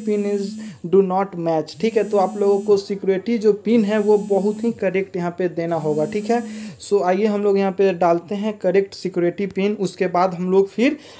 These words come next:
signing करेंगे। तो गाइस, हमारे, तो guys, हम लोग यहाँ पे डिटेल को fill कर लिए हैं। उसके बाद आप सभी को क्या करनी है, तो साइनिंग वाले पे click कर देनी है, ठीक है। तो आइए हम लोग साइनिंग वाले पे जैसे ही click करेंगे,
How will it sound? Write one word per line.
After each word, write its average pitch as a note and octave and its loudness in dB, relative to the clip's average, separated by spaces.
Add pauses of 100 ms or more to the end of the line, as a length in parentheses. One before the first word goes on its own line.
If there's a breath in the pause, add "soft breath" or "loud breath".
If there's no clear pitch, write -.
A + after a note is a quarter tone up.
(120 loud breath)
signing F#3 0
करेंगे। D3 -2
तो B3+ -4
गाइस, B3+ 2
हमारे, A3 -4
तो B3+ 2
guys, A#3 0
हम A3 -2
लोग A3+ 4
यहाँ A3 -2
पे G#3+ 0
डिटेल G3+ 2
को A3+ -2
fill A#3 -4
कर A3+ 0
लिए A3+ -2
हैं। A#3 0
उसके A#3 -2
बाद A#3 0
आप A3+ 2
सभी G#3+ 0
को G#3+ 0
क्या G#3+ -2
करनी G#3+ -2
है, A#3 0
तो E4+ 0
साइनिंग G3+ 0
वाले F#3 2
पे A#3+ -2
click A3+ 0
कर D#3 -2
देनी C#3+ -8
है, D3+ -8
ठीक G#3 -8
है। G#3+ 0
तो G3+ -6
आइए F#3 -2
हम G#3 -2
लोग G3 -4
साइनिंग F3 -4
वाले G3+ 0
पे G3+ 0
जैसे F3 -2
ही A3+ 0
click A3+ -2
करेंगे, E3+ 0